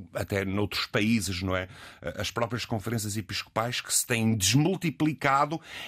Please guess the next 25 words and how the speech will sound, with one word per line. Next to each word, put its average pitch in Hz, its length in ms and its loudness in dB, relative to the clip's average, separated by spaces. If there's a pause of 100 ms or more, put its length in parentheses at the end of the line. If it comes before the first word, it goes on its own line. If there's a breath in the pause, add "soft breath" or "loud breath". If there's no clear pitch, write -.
em 185 380 6
iniciativas 151 1000 2
de 147 80 4
associar 135 840 2 (540 soft breath)
os 117 220 2
leigos, 113 580 0 (420 loud breath)
hum, 101 800 -2
que 139 120 2
vêm 202 440 4
dos 139 220 2
movimentos, 143 800 6
que 156 160 4
vêm 214 400 4
da 160 160 2
vida 147 260 0
paroquial, 135 920 2 (360 loud breath)
que 185 100 2
vêm 208 580 4
tantas 185 340 2
vezes 147 380 2
das 135 240 4
margens, 131 760 2 (540 loud breath)
a 135 80 2
lugares 139 800 4
onde 135 340 2